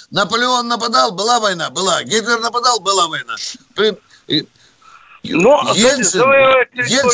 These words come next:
Speaker 1: Ельцин не расстреливал
Speaker 2: пол территории.
Speaker 1: собственный народ.
Speaker 2: А Борис Николаевич
Speaker 1: Вож-,
Speaker 2: всю
Speaker 1: давайте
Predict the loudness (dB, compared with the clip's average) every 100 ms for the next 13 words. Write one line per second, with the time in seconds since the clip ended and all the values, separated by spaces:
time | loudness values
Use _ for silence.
0 | 2 2 0 0 0 -2 -6 -6 -6 2
1 | 2 2 0 -2 -2 -2 -4 -6 -10 -6
2 | 0 0 4 2 2 -2 -10 -2 2 2
3 | 2 -2 -2 -2 0 0